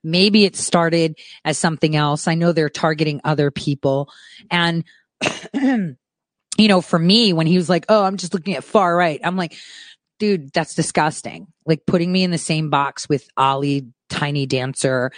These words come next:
operative, crazy Ali Ak-, are you kidding?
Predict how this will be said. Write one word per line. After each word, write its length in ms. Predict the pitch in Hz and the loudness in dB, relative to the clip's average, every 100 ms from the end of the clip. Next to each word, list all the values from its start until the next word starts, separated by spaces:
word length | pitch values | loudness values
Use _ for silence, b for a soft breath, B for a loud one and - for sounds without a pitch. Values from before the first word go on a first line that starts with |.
| B B B B _ - | B B B B _ 0
operative, 760 | 123 127 160 143 135 131 131 b b - | 2 2 0 2 2 0 -4 b b -16
crazy 760 | - - 131 139 135 131 127 b b _ | -6 -2 0 0 -2 -4 -6 b b _
Ali 300 | 135 131 135 | 0 0 0
Ak-, 240 | 113 120 - | 0 0 0
are 100 | 151 | 2
you 200 | 185 190 - | 2 2 -2
kidding? 640 | 139 - 151 156 185 226 | -2 0 2 2 4 2